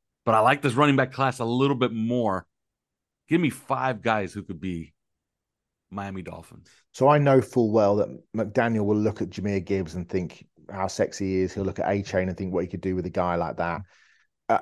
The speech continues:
Speaker 2: if I was gonna give you five guys, I'd go Gibbs, Charbonnet, Achane, Jaleel McLaughlin, and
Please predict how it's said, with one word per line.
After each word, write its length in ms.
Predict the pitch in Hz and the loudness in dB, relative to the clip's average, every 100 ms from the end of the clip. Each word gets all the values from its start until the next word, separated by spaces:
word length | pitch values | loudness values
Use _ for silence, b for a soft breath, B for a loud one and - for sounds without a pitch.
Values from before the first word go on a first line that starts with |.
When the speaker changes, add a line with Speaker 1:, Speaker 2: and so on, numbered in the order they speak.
| - | -2
Speaker 2:
if 120 | - | 2
I 40 | 139 | 4
was 100 | 139 | 4
gonna 140 | 143 | 2
give 100 | 127 | 2
you 80 | 117 | 2
five 300 | 120 113 101 | 4 4 4
guys, 260 | 98 90 | 2 2
I'd 160 | 95 90 | 2 2
go 140 | 95 | 0
Gibbs, 580 | 95 - 139 113 101 - _ _ _ _ | 0 4 4 4 -2 -16 _ _ _ _
Charbonnet, 800 | - - 120 107 107 101 95 95 - _ _ _ | -8 0 4 4 2 2 2 0 -6 _ _ _
Achane, 760 | 120 120 110 - 101 98 95 90 _ _ _ | 2 2 2 0 2 2 -2 -6 _ _ _
Jaleel 380 | - 113 123 127 | -4 2 6 6
McLaughlin, 840 | 123 113 110 - - 98 92 92 - _ _ _ _ - | 4 2 2 2 0 0 0 -4 -12 _ _ _ _ -6
and 840 | 104 104 104 104 101 101 101 95 | -2 0 0 0 0 -2 -4 -8